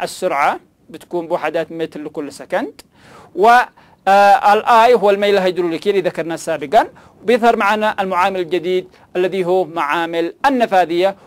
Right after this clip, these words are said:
وبتكون وحدته بنفس وحدة السرعة. ليش؟ لأن الميل الهيدروليكي بيكون بدون وحدات.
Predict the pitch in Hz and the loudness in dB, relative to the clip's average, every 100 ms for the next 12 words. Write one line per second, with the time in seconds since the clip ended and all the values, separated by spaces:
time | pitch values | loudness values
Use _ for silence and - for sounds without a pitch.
0 | - 202 294 - 269 247 233 196 190 202 | -6 -2 -2 0 0 2 0 0 -2 2
1 | 202 - _ - 165 269 - - - - | 0 0 _ -4 0 0 0 -14 -16 -18
2 | _ - 180 190 170 190 190 _ - 254 | _ -4 0 0 2 0 0 _ 0 0
3 | - - 196 165 190 - _ _ 190 214 | 2 0 2 4 2 0 _ _ 2 2
4 | 247 190 180 190 180 226 226 196 190 190 | 2 -2 -4 -4 0 0 0 -2 -4 -4
5 | 180 185 170 175 175 170 170 - _ _ | -4 -6 -8 -10 -6 -8 -8 -14 _ _
6 | 165 151 165 160 160 160 - _ _ - | -10 -4 -2 -2 -2 -6 -12 _ _ -4
7 | 196 185 180 - _ | -2 0 -2 -6 _